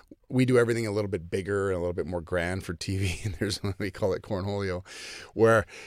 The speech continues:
that, that we stra-, literally strap somebody to a giant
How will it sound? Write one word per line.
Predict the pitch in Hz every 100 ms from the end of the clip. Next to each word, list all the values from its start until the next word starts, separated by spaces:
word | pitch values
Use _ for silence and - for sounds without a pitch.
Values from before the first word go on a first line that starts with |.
| -
that, | - 110 -
that | 120 110
we | 113
stra-, | - - 127
literally | 131 131 120
strap | - - 101 104 -
somebody | 101 92 95
to | - 95
a |
giant | 90 - 95 87